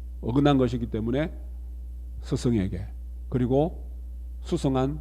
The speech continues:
우리 도반 친구에게 드러내서 보이고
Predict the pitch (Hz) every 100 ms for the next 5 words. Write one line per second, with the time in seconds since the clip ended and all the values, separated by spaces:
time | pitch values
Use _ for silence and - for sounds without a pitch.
0 | - 110 113 113 107 101 101 90 - -
1 | - - - - - 156 135 107 92 85
2 | - - - - - - - - - -
3 | - 160 170 143 120 110 135 151 170 -
4 | - - - - - - 113 110 107 139
5 | 165 -